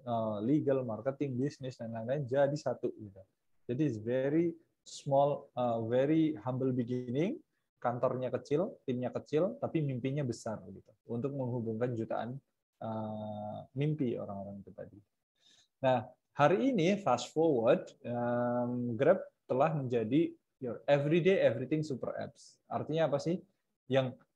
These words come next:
ap-, aplikasi yang dibuka tiap hari gitu. Aplikasi yang bisa dilakukan untuk mengerjakan banyak hal. Di sini kita udah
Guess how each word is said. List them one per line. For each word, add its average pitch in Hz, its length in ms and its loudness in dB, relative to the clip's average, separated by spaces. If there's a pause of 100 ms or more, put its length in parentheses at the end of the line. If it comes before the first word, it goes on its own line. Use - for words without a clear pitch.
(180)
ap-, 143 320 0
aplikasi 170 560 4
yang 165 80 6
dibuka 139 560 4
tiap 143 240 4
hari 123 400 0
gitu. 107 180 -14 (800)
Aplikasi 135 640 4
yang 143 240 2 (320)
bisa 139 560 2
dilakukan 135 560 2
untuk 135 400 -4
mengerjakan 127 560 -2
banyak 135 480 0
hal. - 240 -8 (1120)
Di 127 80 -2
sini 147 400 0 (680)
kita 156 320 4
udah 123 240 6